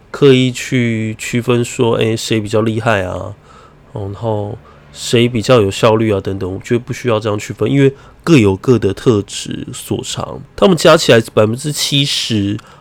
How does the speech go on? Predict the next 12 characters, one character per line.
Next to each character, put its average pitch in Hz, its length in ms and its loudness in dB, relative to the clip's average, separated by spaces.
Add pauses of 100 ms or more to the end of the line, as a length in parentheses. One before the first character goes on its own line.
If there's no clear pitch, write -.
(160)
围 139 140 8
绕 160 180 6
着 139 180 0
这 123 160 -2
个 127 80 4
世 123 300 0
界， 107 540 0
成 - 200 -2
为 117 80 0
建-， 123 300 -2
这 - 180 -12
个 113 400 2